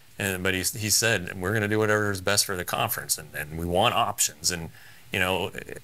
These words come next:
it wouldn't be bad to tie your, tie your, you know,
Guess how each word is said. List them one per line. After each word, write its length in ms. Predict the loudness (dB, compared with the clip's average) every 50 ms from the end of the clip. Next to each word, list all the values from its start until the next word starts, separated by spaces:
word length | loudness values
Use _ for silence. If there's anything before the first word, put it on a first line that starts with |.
| -6
it 60 | -2 -2
wouldn't 180 | 0 0 0
be 80 | 0 0
bad 300 | 2 2 2 2 0 -2
to 60 | -2
tie 240 | -2 2 2 2 2
your, 420 | 4 2 2 2 0 -4 -10 -12 -18 -20 -20 -20 -20 -20 -20 -16 -8 -2
tie 160 | -2 0 0
your, 160 | 2 0 0
you 60 | -2
know, 320 | -2 -2 -2 -2 -4 -6